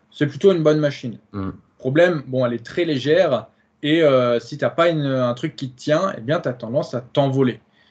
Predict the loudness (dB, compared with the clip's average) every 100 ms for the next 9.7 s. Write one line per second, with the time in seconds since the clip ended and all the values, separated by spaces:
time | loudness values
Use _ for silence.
0 | _ -4 -4 0 2 2 0 -2 -4 -8
1 | -16 -20 _ _ _ _ _ 0 0 2
2 | 4 4 4 4 4 4 4 2 -2 -4
3 | -10 -8 -2 -2 -2 -18 -2 2 4 6
4 | 4 2 -2 -2 -4 -2 -4 -4 -4 -4
5 | -2 -4 -2 -2 0 0 0 -4 -14 _
6 | -8 -4 -4 -4 -8 -6 -4 0 0 0
7 | -2 -2 2 2 2 -2 -4 -4 -8 -6
8 | -8 -6 -2 0 -2 -2 -4 -2 0 0
9 | 2 0 -2 -2 -4 0 -2